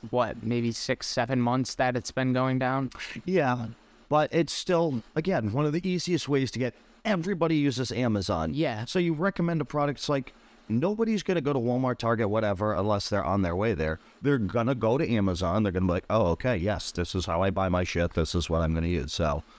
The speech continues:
Speaker 1: Yeah.
Speaker 2: even though you make a small percentage, I'll take pennies on a dollar several times a month. I
Speaker 1: And just the, just the fact that, like, they are rewarding you f-,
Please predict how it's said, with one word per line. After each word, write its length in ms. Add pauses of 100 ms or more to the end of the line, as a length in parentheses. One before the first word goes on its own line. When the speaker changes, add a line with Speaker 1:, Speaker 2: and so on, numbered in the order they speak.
(100)
Speaker 1:
Yeah. 200 (240)
Speaker 2:
even 200
though 80
you 140
make 240
a 180
small 240
percentage, 540
I'll 140
take 220
pennies 300
on 140
a 60
dollar 480 (420)
several 280
times 280
a 60
month. 260
I 200
Speaker 1:
And 240
just 220
the, 120
just 340
the 80
fact 320
that, 360
like, 280
they 260
are 240
rewarding 580
you 260
f-, 260